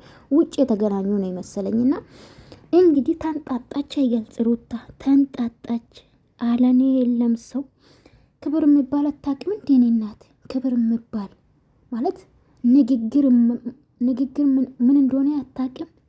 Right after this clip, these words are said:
ተረጋግተሽ እንደ ሴት ልጅ አንቺ አሁን ወልደሻል ምናምን፣ ቢያንስ ምን አለበት ወልደሻል፣ እንደ ወለደች ሴት ተረጋግተሽ ብታወሪ። እ? እንደ አንቺ አልተ-፣ አልለጣጠፍም።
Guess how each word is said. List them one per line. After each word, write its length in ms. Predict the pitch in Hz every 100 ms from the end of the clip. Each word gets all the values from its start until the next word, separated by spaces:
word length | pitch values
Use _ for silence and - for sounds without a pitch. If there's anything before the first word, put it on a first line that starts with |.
| _ _ _ _ -
ተረጋግተሽ 720 | 147 190 220 214 190 - 277 240
እንደ 260 | 247 233 233
ሴት 240 | - 202 -
ልጅ 200 | 208 - -
አንቺ 220 | 214 208
አሁን 200 | 247 311
ወልደሻል 580 | 330 214 - 214 - 294
ምናምን፣ 400 | 262 226 180 175 - _ _ _ _ _
ቢያንስ 340 | - 311 339 330
ምን 160 | 294 294
አለበት 520 | 302 269 226 - 208 - _ _ _ _ _ _ _ _ -
ወልደሻል፣ 640 | 220 240 226 269 254 214 214 - - - - _ - - -
እንደ 240 | 240 233 262
ወለደች 540 | 247 254 247 220 220 -
ሴት 240 | - 302
ተረጋግተሽ 600 | - 262 214 214 - 233 208
ብታወሪ። 520 | 208 - 196 190 185 - _ _ _ _ _ _ _ _ _ _ -
እ? 100 | 269 415 _ - _ -
እንደ 300 | 269 254 277
አንቺ 240 | 277 262 254
አልተ-፣ 340 | 320 302 - -
አልለጣጠፍም። 880 | 277 277 285 294 - 269 - 254 277